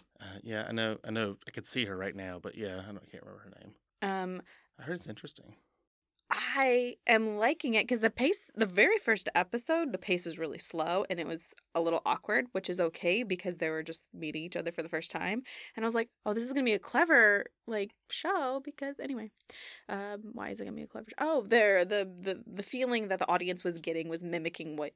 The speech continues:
Speaker 2: the characters were probably feeling. And so I appreciated that, and I'm excited to continue. And then reading, um, I started the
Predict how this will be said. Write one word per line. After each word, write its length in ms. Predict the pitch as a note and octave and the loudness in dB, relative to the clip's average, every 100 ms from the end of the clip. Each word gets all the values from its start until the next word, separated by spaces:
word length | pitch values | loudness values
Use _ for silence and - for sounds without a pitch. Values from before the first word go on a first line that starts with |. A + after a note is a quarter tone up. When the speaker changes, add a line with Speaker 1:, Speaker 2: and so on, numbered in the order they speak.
| _ _ | _ _
Speaker 2:
the 80 | - | -12
characters 600 | - - - - - - | -10 -8 -8 -8 -12 -10
were 100 | - | -10
probably 440 | - - - G#3+ | -10 -8 -8 -8
feeling. 380 | G#3+ - - F3 | -8 -8 -10 -10
And 80 | G3+ | -6
so 100 | B3 | 0
I 40 | |
appreciated 600 | F#4+ D#4+ G#3 F#3 F3 E3+ | 0 2 0 0 0 2
that, 220 | G3 D#4 - | 4 4 2
and 120 | G3+ | -4
I'm 200 | D4 A#3 | -4 -4
excited 760 | F#3+ - - - - G3+ G3+ G3+ | -6 -8 -10 -6 -4 -4 -6 -8
to 60 | |
continue. 580 | G#3+ A3+ A#3 A#3+ D#3 E3 - - - _ _ _ - | -8 -10 -8 -8 -6 -8 -10 -20 -20 _ _ _ 0
And 160 | A3 | 4
then 160 | A3 G#3 | 4 4
reading, 380 | G#3 G#3+ A3 G3+ | 0 0 0 0
um, 320 | - F3+ F3 | 0 0 0
I 120 | - G3 | 2 2
started 500 | - F#3+ F3 F3 F3+ | 4 2 4 2 2
the 400 | E3 F3+ F#3 | -2 -2 -4